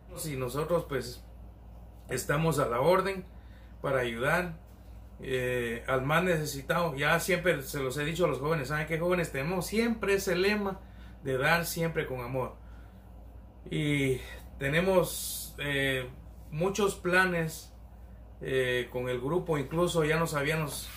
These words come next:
habíamos platicado, ah, de que a partir de, de las próximas dos semanas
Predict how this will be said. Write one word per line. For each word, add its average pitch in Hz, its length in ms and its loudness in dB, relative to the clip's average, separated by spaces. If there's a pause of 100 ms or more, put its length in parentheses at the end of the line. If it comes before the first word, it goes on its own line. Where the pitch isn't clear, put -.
(380)
habíamos 196 340 4
platicado, 160 640 2
ah, 156 320 2 (1400)
de 135 260 -2
que 120 380 0
a 117 120 -2
partir 147 480 0
de, 131 360 2 (360)
de 113 440 -6 (140)
las - 540 -6
próximas 147 600 2
dos 160 200 2
semanas 165 680 0